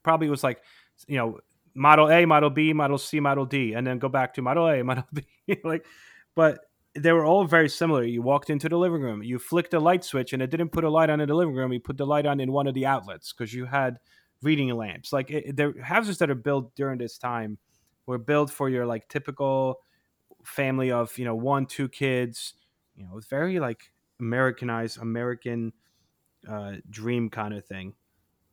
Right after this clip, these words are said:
Women's roles, though, I think we should talk about women's roles in the fifties. We alluded to that before, but the role is very similar in that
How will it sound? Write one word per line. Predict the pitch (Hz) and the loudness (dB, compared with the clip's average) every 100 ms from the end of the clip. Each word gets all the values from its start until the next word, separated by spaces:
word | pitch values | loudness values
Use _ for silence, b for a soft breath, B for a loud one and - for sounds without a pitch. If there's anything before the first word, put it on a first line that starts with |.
| _ _ _ - | _ _ _ -8
Women's | 139 190 269 208 | 0 2 2 2
roles, | 170 151 131 | 2 4 2
though, | - 120 | -2 -2
I | 117 | -2
think | 131 151 | -4 -6
we | |
should | 139 | -6
talk | - 127 | -6 -6
about | 123 120 | -6 -6
women's | 123 117 | -6 -6
roles | 127 120 - b b b b | -6 -6 -8 b b b b
in | 143 | 0
the | 156 | 0
fifties. | 147 147 143 127 | 2 0 -2 -2
We | 143 | 0
alluded | 143 185 165 | 2 2 2
to | 143 | 0
that | 135 | -2
before, | 127 120 156 147 | -2 -4 0 2
but | 135 139 | 2 0
the | 165 | 2
role | 240 233 | 4 2
is | 160 | 4
very | 175 147 | 2 2
similar | - 151 147 131 | -2 0 2 2
in | |
that | 131 127 | -2 -6